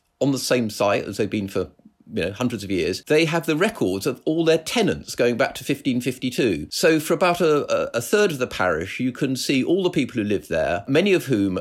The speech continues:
appear in these tax lists. And interestingly enough, tenants of the leather sellers appear on either side of Shakespeare's name, which is kind of interesting, because there's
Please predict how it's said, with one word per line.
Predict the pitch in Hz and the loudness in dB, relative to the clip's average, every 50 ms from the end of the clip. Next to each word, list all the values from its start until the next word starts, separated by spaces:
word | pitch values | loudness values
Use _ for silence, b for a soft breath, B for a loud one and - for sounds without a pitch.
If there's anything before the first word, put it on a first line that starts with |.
| - - | -4 -4
appear | 92 92 - - 123 107 98 | -4 -4 -2 0 0 2 2
in | 95 92 | 2 0
these | 98 98 95 - | -2 -4 -6 -4
tax | - 143 113 - - - - | -4 -4 -4 -4 -4 -8 -8
lists. | 82 78 76 - - | -6 -6 -6 -6 -2
And | 123 127 156 | 0 0 2
interestingly | 202 208 - - - 143 123 | 2 0 0 -2 -2 0 0
enough, | 120 110 107 98 101 - - | 2 2 0 0 -2 -4 -6
tenants | - - 180 180 170 135 - - - | -4 -2 0 0 0 0 -2 -4 -4
of | 98 | -2
the | 101 104 | 0 0
leather | 95 90 87 98 95 | 0 0 0 -2 -2
sellers | - - 92 98 101 98 | -2 -2 0 0 -2 -2
appear | - 117 - - 151 131 123 | -4 -4 -2 0 0 2 2
on | 123 117 | 2 0
either | - - 135 139 143 135 143 | 0 0 2 2 2 0 -2
side | - - - 113 107 104 104 98 b b b | -2 0 2 2 4 2 2 -2 b b b
of | - 101 - | -8 -6 -2
Shakespeare's | - 123 - - - - 113 104 98 117 | -2 -2 -2 -2 -2 -2 -2 -2 -2 0
name, | 123 120 117 98 78 73 67 71 78 101 b b b b b b b b b b | 0 0 2 0 0 -2 -4 -8 -10 -12 b b b b b b b b b b
which | 117 135 135 - - - - - - - - | -2 0 0 -2 -2 -4 -4 -4 -4 -6 -6
is | 120 - | -6 -6
kind | - - - - | -4 -2 -2 -2
of | - - | -2 -2
interesting, | 101 92 - - - - - - 78 73 - - b b b b b b b - | -4 -6 -6 -6 -8 -6 -6 -4 -4 -6 -6 -10 b b b b b b b -4
because | 135 135 - - 170 151 147 - | -4 0 2 2 2 2 2 2
there's | 170 160 147 | 0 0 0